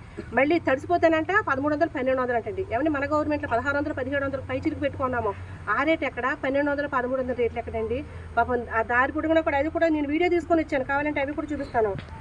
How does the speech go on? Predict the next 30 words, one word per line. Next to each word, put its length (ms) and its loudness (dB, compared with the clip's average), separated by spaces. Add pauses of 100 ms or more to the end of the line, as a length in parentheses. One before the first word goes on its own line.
(720)
ఎంత 180 2
దారుణం 360 6
అంటే 180 4
నిజంగానా 500 2
రైతులు. 720 0 (400)
వైఎస్ఆర్ 400 4
గవర్నమెంట్ 420 6
ఐదేళ్ల 400 4
కాలంలో 360 2
కూడా 160 0
ఏ 200 2
రోజు 200 4
ఇటువంటి 240 2
పరిస్థితి, 460 -2 (320)
ధాన్యం 640 4 (140)
ఇంతమంది 400 2
రైతులు 360 2
ధాన్యం 340 2
కళ్ళాల్లో 440 2
ఆరబోసుకొని, 800 2 (380)
ఆ, 380 4 (160)
వాటికి 440 4
వర్షం 360 4
వస్తది 340 2
అని 140 4
చెప్పేసి 380 -2
కాపలా 360 0
కాసుకునే 340 2
పరిస్థితి 400 2
లేదండి. 440 4